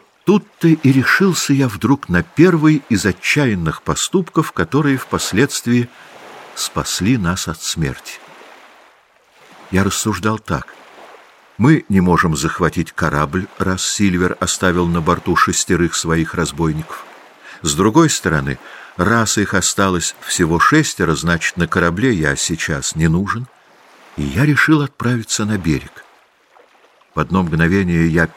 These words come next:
перелез через борт и свернулся калачиком в носу ближайшей шлюпки, которая в ту же секунду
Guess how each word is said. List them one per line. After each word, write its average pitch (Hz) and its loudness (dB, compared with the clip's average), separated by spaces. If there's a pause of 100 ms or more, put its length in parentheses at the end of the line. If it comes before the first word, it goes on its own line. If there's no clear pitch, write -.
(160)
перелез 80 0
через 76 -4
борт 180 4 (680)
и 151 2
свернулся 165 2
калачиком 143 0 (300)
в 71 -4
носу 76 0
ближайшей 117 0
шлюпки, 113 0
которая 92 0
в - -12
ту 90 0
же 76 -4
секунду 160 0